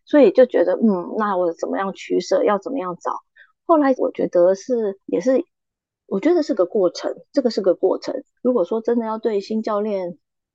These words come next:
来说的话，我觉得说不要急，慢慢来。后来我发现，不是我能做什么，而是我对什么类型人、什么领域跟情况特别的有兴趣，特别的想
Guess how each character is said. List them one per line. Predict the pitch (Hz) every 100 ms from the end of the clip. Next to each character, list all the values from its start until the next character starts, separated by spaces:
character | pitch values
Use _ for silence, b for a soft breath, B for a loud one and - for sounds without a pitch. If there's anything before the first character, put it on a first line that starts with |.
| _ -
来 | 175
说 | 180 202 196
的 |
话， | 180 190
我 | -
觉 | -
得 | 233
说 | 247
不 | -
要 | 208 226
急， | - - 370 392 B B B _
慢 | 226 240
慢 | 254 220
来。 | 165 - - _ _ _
后 | - 277
来 | 180
我 | 175 -
发 | 208 208
现， | 233 185 - _ _
不 | -
是 | 208 392 277
我 | 156 147
能 | 135 185
做 | - 320
什 | 180 -
么， | - - _ _ _ _
而 | 180 196
是 | - 254
我 | - - -
对 | 302 233
什 | - - - 180
么 | 156 160 156 147 -
类 | 320 262 160
型 | - -
人、 | - 175 _ - - 202 _ _
什 | - 190
么 | 180
领 | 175 160 160
域 | 269 226
跟 | - 220
情 | 220 - 262
况 | - 214 - _
特 | - 269 175
别 | 151 139
的 | - 494 -
有 | 508 -
兴 | - 180
趣， | 170 - - - _ _
特 | 320
别 | 247 339
的 | -
想 | - -